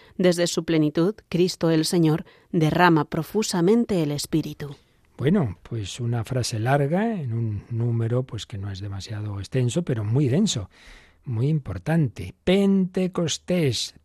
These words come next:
Speaker 2: Pentecostés, era una fiesta judía en la que se daba gracias por la cosecha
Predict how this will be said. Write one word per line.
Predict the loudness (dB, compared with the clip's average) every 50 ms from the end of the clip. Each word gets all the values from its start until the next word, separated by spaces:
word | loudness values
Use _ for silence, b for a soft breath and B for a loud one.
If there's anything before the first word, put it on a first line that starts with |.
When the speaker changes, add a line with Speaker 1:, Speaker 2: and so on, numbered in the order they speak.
| _
Speaker 2:
Pentecostés, | -4 -2 0 0 0 0 -2 -6 -8 -8 -8 -8 -8 -10 -14 _ -12 -10 -8 -8 -8 -6 -4 -2 -2 -2 -2 -2
era | -2 0 0
una | 0 0 0
fiesta | 0 0 0 0 0 -2 -2 -2
judía | -2 0 0 2 2 2 2 0 b b b b b b b b b b -12
en | -8 -6 -4
la | -4 -4 -6
que | -6 -6 -6 -4 -4 -4 -6 -8 -10 -12
se | -12 -10 -8 -6
daba | -4 -4 -2 -2 -2 -2 -4 -4 -4 -4
gracias | -2 -2 -2 -2 -2 -2 -2 -4 -4 -4
por | -6 -6 -6 -6 -4
la | -6 -8 -8
cosecha | -10 -10 -4 -2 0 0 0 0 -2 -2 -2 -2 -4